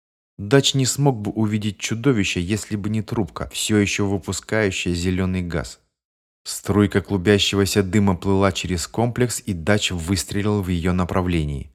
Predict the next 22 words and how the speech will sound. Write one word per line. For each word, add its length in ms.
В 180
ту 280
же 100
секунду 580
в 120
глазах 420
вспыхнул 600
яркий 460
рубиновый 600
свет. 420
Он 200
мигнул 540
и 100
пропал. 680
Голландец 600
знал, 380
что 260
означает 600
подобная 520
вспышка. 600
Лазерный 560
прицел. 560